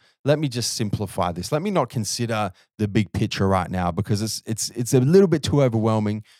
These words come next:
It's gonna cause me a little bit too much anxiety because there's so much shit that I wanna do that I can't do. Let's just strip it back. Let's strip it back to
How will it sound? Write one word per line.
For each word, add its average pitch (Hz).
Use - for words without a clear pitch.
It's 131
gonna 139
cause 151
me 139
a 131
little 139
bit 127
too -
much 117
anxiety 110
because 104
there's 107
so 143
much 135
shit -
that 120
I 110
wanna 127
do 117
that 107
I 104
can't 120
do. 87
Let's 160
just 147
strip -
it -
back. -
Let's 143
strip -
it -
back 117
to 107